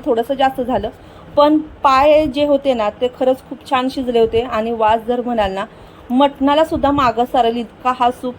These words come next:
चवीला छान लागतो आणि वाटण घाटण घालायची गरज नाहीये. खूप टेस्टी हा सूप झाला. मुलांच्या गडबडीमुळे मी कुकर लव-, लवकर उघडला, तर बघू शकताय पाय खूप अगदी व्यवस्थित शिजलेत. या पद्धतीने ना थंडीमध्ये, पावसाळ्यामध्ये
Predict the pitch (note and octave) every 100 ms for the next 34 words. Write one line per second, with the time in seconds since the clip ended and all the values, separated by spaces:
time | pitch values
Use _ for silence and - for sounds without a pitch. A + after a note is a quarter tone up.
0 | - B3+ A3+ A3+ B3 A#3+ A#3 A#3 A#3 A3
1 | A3+ G#3 A3+ A#3+ - - - - A3+ A3
2 | A3 C4 C#4 D4 C#4 B3 C#4 C4 G#3+ G#3+
3 | A#3 A#3 A3+ A#3 A#3+ A3+ F#3+ G#3 - -
4 | - - - C#4+ - - C4+ C4 - C#4+
5 | D4 C4 - C4 G#3+ - A#3 G#3+ - -
6 | - - - A3+ A#3+ B3+ C#4 D4 C4+ B3+
7 | C4+ C#4+ C4+ A#3+ B3+ B3+ B3 C4 B3 B3
8 | B3 A#3 A3+ - - - A3+ A3+ A3+ B3+
9 | B3 G#3+ G3+ A3+ C4 - A3+ B3 B3+ C#4
10 | - A3 A3+ - A#3 B3 - C4+ B3 -
11 | A3+ G#3+ A3 A#3+ A#3 G#3+ A3+ C4 - A#3
12 | A3 A3+ A3+ - - - - A#3 B3+ C#4
13 | A#3 C#4 C#4 C4+ A#3+ G#3+ A#3+ - - -
14 | A#3 A3+ C4+ C4+ A3 A#3+ B3 A3 A3+ A#3
15 | A#3+ G#3+ A3